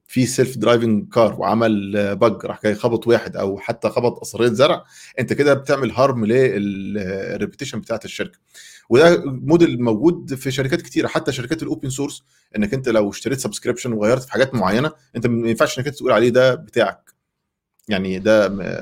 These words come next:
ده، ده من ضمن ال-، ال-، يعني لما يبقى في عندك فكرة كوميرشال، ما ينفعش إنك أنت تقول، ممكن ده لو اوبن هاردوير،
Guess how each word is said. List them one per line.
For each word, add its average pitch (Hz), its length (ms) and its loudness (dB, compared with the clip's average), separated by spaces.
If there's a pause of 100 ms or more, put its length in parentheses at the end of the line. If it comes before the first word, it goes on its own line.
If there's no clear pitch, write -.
(340)
ده، 107 180 2 (140)
ده 113 160 -2
من 107 180 0
ضمن 127 260 0
ال-، 98 600 -6 (480)
ال-، 90 920 -6 (220)
يعني 107 240 2
لما 110 160 6
يبقى 104 240 2
في 151 140 6
عندك 135 320 2 (240)
فكرة 117 380 2 (300)
كوميرشال، 127 500 4
ما 110 80 2
ينفعش 135 320 0
إنك 113 180 -6
أنت 131 140 -6
تقول، 143 360 -2 (640)
ممكن 175 280 4
ده 156 120 6
لو 147 100 8
اوبن 165 280 2
هاردوير، 156 480 2